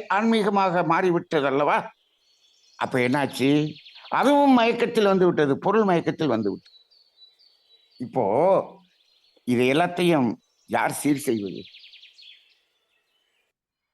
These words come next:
என்று பார்க்கும் பொழுது, அங்கு இந்த உயிர் என்பதை உணர்த்தி, உயிருக்கு மூலமாகிய இறைநிலையை உணர்த்தி,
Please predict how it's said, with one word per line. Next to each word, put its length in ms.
என்று 320
பார்க்கும் 420
பொழுது, 300
அங்கு 460
இந்த 380
உயிர் 460
என்பதை 500
உணர்த்தி, 520
உயிருக்கு 540
மூலமாகிய 960
இறைநிலையை 640
உணர்த்தி, 460